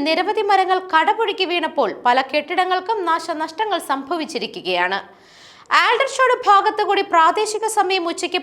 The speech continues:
പന്ത്രണ്ട് മണിക്ക് ശേഷം വായുവിന്റെ കോളം രണ്ട് കിലോമീറ്ററോളം നീങ്ങുന്നത് ശ്രദ്ധയിൽപ്പെട്ടതായി The Tornado and Storm Research Organization സ്ഥിരീകരിച്ചു. കൊടുങ്കാറ്റിൽ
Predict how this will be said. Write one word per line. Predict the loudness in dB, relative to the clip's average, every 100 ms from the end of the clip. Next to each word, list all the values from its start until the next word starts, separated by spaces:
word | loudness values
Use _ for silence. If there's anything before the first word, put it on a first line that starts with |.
| 2
പന്ത്രണ്ട് | 2 2 0 2
മണിക്ക് | 0 0 -2
ശേഷം | -2 0 0 0 -6 -20 -20 2
വായുവിന്റെ | 6 6 6 2 0 4
കോളം | 6 6 4 2 0
രണ്ട് | 2 0 0
കിലോമീറ്ററോളം | 2 2 2 -2 0 2 2 0
നീങ്ങുന്നത് | -2 -2 -4 -4
ശ്രദ്ധയിൽപ്പെട്ടതായി | -6 -6 -6 -4 0 0 0 2 2 2 -6 -20 -20 0
The | 0 4
Tornado | 2 4 4 4 4 4 2
and | -2 -6
Storm | 2 2 2
Research | -4 -2 -2 2 2
Organization | 2 -2 -2 -4 -4 -8
സ്ഥിരീകരിച്ചു. | -8 -4 -2 -2 -6 -6 -6 -6 -8 -20 _ _ _ _ -2
കൊടുങ്കാറ്റിൽ | 4 4 6 4 4